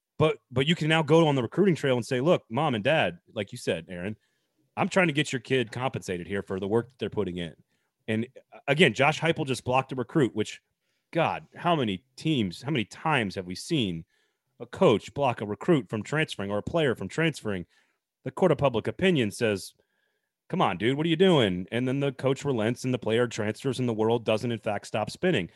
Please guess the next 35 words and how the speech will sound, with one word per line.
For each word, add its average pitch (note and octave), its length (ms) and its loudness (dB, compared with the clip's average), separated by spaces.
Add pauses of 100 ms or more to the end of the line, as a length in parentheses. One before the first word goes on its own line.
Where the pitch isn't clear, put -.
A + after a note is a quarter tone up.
(180)
I D#3 80 4
don't, G3+ 260 6
wh-, E3+ 240 -8
what G3+ 220 2
do A#3 80 2
you G#3 200 4
gain E3+ 380 4
from D3+ 200 0
doing C#3 340 0
that G2 300 -2 (360)
i-, B2 140 -12
if A#2+ 140 -4
you're A#2+ 100 0
a A2+ 60 -2
coach? - 360 0
I, C3 200 -4
I, C#3+ 120 -2 (420)
there's D#3 180 -2
so G#3 120 0
many G#3+ 160 4
easy E3 340 0
P D3 200 0
R C#3+ 180 4
wins E2+ 360 0 (280)
right F#2 200 -4
now. E2 200 -6
I G2+ 80 -2
just B2 140 -8
don't D#3+ 100 2
understand C#3 320 0
why A#2+ 80 0
coaches A2+ 320 -4
don't G#2+ 240 -2
take - 260 -6
them. C#2+ 220 -18